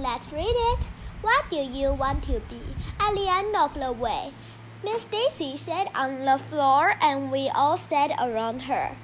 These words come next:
She told us to talk about what we want to be when we grow up. "I want to be a veterinarian," said Andra Young.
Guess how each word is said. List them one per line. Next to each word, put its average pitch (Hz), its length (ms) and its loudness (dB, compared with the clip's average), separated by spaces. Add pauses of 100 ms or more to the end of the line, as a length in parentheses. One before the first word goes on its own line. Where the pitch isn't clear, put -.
(560)
She 453 300 6
told 466 320 6
us 294 360 4
to 370 280 0
talk 370 440 2
about 294 500 4
what 320 360 2
we 262 200 -4
want 247 320 -4
to 247 120 -2
be 226 320 0
when 220 280 -2
we 220 140 -4
grow 214 280 -6
up. 214 380 -6 (300)
"I 480 160 10
want 494 280 6
to 359 180 0
be 349 160 2
a 330 260 4 (840)
veterinarian," 285 1600 2 (280)
said 247 420 -2
Andra 247 560 -4 (580)
Young. 226 440 -2